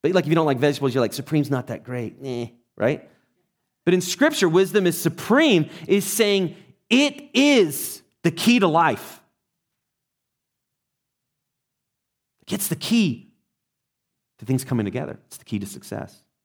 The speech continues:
Wisdom is supreme, and therefore get it. Meaning pursue it, go after it. If it costs you, know that that cost is worth it, which leads to the next part.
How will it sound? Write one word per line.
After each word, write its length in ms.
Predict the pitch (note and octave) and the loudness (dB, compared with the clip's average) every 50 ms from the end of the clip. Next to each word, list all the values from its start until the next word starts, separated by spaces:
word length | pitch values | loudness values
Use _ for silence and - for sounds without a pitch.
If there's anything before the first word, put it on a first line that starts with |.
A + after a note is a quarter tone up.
| _ _ _ _ _ _ _ _ _ _ _ | _ _ _ _ _ _ _ _ _ _ _
Wisdom 440 | - - F#3+ D3+ C#3+ D#3+ C#3 A#2+ - - - _ _ | -6 -4 -4 0 0 0 -2 -2 -4 -8 -20 _ _
is 240 | - C3+ C3 C3 - | -2 -2 -2 -2 -4
supreme, 1080 | - - C3 A#2 G#2+ A2 - - _ _ - - - - A3 C#4 A#3+ C#3 D2+ - - _ _ _ _ _ _ _ _ _ _ _ _ _ _ _ _ _ _ _ _ _ _ | -4 -2 -2 -2 -2 -4 -8 -18 _ _ -20 -12 -4 -4 -2 -2 -2 -4 -6 -8 -12 _ _ _ _ _ _ _ _ _ _ _ _ _ _ _ _ _ _ _ _ _ _
and 140 | G2+ G2+ G#2+ | -4 -2 0
therefore 480 | A#2+ B2 A#2+ - - A2+ G#2 F#2 F#2 - _ _ _ _ _ | 0 -2 -2 -4 -6 -4 -4 -4 -6 -10 _ _ _ _ _
get 180 | _ C#3 C#3+ C3+ | _ -4 -4 -4
it. 200 | - - - _ _ _ _ _ _ _ _ _ _ _ _ _ _ _ _ _ _ _ _ _ _ _ _ _ | -6 -10 -14 _ _ _ _ _ _ _ _ _ _ _ _ _ _ _ _ _ _ _ _ _ _ _ _ _
Meaning 360 | A#2+ C3 C3 B2 A#2 A2 - | 0 2 2 2 -2 -6 -6
pursue 420 | - C3+ C3 - - E3+ E3+ E3 | -6 -6 -6 -2 0 0 2 2
it, 180 | C#3 G#2+ - - - _ _ _ _ _ _ _ _ _ _ _ | 0 -4 -6 -12 -20 _ _ _ _ _ _ _ _ _ _ _
go 160 | D3+ C#3+ - | -6 -6 -4
after 500 | - C3 D3+ E3 E3 - - D#3+ C#3 A#2+ | 0 2 2 2 2 0 0 2 2 2
it. 160 | G#2+ D#2+ - - _ _ _ _ _ - | 2 0 -4 -10 _ _ _ _ _ -10
If 140 | D3 C#3+ | -6 -6
it 100 | D3+ - | -6 -6
costs 420 | - - - E3+ E3+ F3+ F3 - - | -6 -2 0 0 0 0 -2 -2 0
you, 100 | D3+ C#3 | 0 2
know 220 | C3 C3+ D3+ F3 | 4 4 4 4
that 180 | F#3 F3 E3+ C#3+ | 2 2 0 -4
that 180 | D3+ C#3 - | -4 -6 -6
cost 340 | - - D#3 D3 D3 - - - _ _ _ _ | -2 0 0 0 0 -2 -8 -16 _ _ _ _
is 180 | - C#3 A#2 | -2 -2 0
worth 280 | B2+ D#3 F3+ F#3 F3+ E3 | 2 2 2 2 2 0
it, 60 | A2 | -2
which 240 | B2 B2 A#2+ - - | -2 -4 -6 -2 -2
leads 220 | B2 B2 A2 - | -2 -2 -2 -4
to 100 | - - | -8 -6
the 60 | G#2+ | -4
next 280 | G#2+ G#2+ G2+ F#2+ G2+ - | -2 -2 -2 -4 -6 -10
part. 300 | - C3 A#2 G2 - - | -4 -2 -2 -2 -2 -6